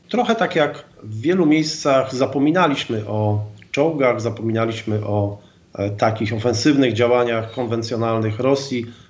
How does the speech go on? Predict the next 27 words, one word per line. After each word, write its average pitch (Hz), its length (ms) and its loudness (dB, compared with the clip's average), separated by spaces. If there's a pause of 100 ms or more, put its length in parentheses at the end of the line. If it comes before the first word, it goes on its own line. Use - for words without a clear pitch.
Przypomnieli 151 580 4
nam 127 220 0
oni 123 260 -2
szybko 123 420 -6
je 113 180 0
w 110 40 -4
dwa 107 200 -2
tysiące 110 440 -6
ósmym 117 460 2
i 92 40 -2
dwa 98 160 2
tysiące 107 400 0
czternastym 104 580 2
roku 104 400 0 (340)
w - 80 -6
Gruzji, 113 440 6
odpowiednio 110 580 2
i 107 120 4
na 104 120 4
Ukrainie. 113 600 2 (300)
Także 139 240 2
i 151 60 2
w 147 40 -2
tym 208 140 2
przypadku 147 680 -2
uważam, 123 480 -2
że 117 480 -2